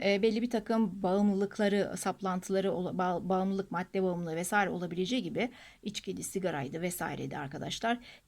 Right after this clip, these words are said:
E, özellikle genel itibariyle karmik bir enerjisi olan bir karakter olabilir.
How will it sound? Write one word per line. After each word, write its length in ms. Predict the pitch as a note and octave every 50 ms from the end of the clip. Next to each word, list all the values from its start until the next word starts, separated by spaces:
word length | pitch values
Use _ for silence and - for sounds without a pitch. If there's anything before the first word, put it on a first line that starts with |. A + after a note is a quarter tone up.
| -
E, 100 | - A3
özellikle 480 | G3+ F#3 F#3 G#3+ G#3+ G#3+ B3+ C4 A#3+ G#3
genel 300 | F3 E3 F#3 F3+ A3 C4+
itibariyle 800 | D4 C4+ C4+ - A3+ G#3+ A3+ A3 G#3+ G#3+ G#3+ G3+ G#3 G#3+ A#3 A#3+ - - - - - _
karmik 600 | - - A3+ G#3 G#3+ A3 A3 A#3+ D4 - - -
bir 120 | C4 C4 B3 -
enerjisi 480 | G3+ G3+ G3+ G3 F#3+ G3 - - -
olan 260 | F#3+ D#3+ D3 C3+ C3+
bir 140 | B2 D#3 F#3
karakter 540 | - - G3 G#3 G#3+ G#3 - - A#3 A3 A3
olabilir. 560 | A3+ - A3 A3 A3 G#3 G#3 G#3 A3+ A#3 -